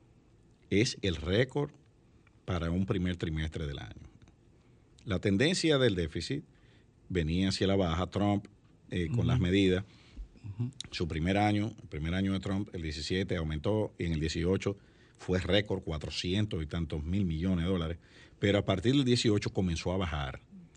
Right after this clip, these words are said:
Speaker 2: Sí, sí,
Speaker 1: Y
Speaker 2: produ-,
Speaker 1: bajó.
Speaker 2: producto de las medidas de Trump y los,
Speaker 1: Bajó a sus
Speaker 2: las
Speaker 1: niveles,
Speaker 2: restricciones.
Speaker 1: a sus niveles mínimos, a, a un nivel,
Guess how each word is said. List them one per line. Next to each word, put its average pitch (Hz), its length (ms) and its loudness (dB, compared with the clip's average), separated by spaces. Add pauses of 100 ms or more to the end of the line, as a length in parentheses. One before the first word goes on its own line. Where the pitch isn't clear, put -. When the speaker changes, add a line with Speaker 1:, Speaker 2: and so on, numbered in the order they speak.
(140)
Speaker 2:
Sí, 123 160 -4
sí, 123 160 -6
Speaker 1:
Y 113 120 4
Speaker 2:
produ-, 92 40 6
Speaker 1:
bajó. 90 420 6
Speaker 2:
producto 160 420 8
de 170 60 2
las 170 140 2
medidas 170 420 2
de 151 100 2
Trump 190 400 -4
y 120 60 2
los, 113 400 -2
Speaker 1:
Bajó 98 560 6
a - 20 2
sus 147 180 0
Speaker 2:
las 135 80 4
Speaker 1:
niveles, 120 260 6
Speaker 2:
restricciones. 127 460 0
Speaker 1:
a 110 60 4
sus 110 180 2
niveles 107 360 6
mínimos, 123 600 4
a, 135 80 0
a 120 160 -2
un 104 140 4
nivel, 139 300 4